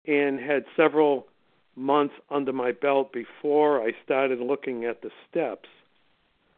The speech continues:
I didn't want anything to do with those steps for many, many years until, um, I became abstinent, then I became willing. Um, I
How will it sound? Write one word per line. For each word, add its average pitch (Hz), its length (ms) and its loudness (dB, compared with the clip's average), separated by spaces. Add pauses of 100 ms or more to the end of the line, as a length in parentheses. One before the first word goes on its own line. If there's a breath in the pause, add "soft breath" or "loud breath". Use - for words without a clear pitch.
(240)
I 147 120 -2
didn't 208 200 0
want 165 320 -2
anything 196 400 -2
to 175 100 -4
do 160 200 -2
with 143 160 0
those 127 220 -4 (120)
steps 110 340 -6 (1200)
for 127 280 0
many, 151 360 0
many 151 300 0
years 127 480 2 (640)
until, 143 760 0 (600)
um, 139 400 -4 (1500)
I 139 160 -4
became 143 500 -2
abstinent, 147 720 -2
then 147 180 0
I 143 100 0
became 131 680 -4
willing. 123 500 2 (960)
Um, 135 440 -2 (240)
I 175 640 -2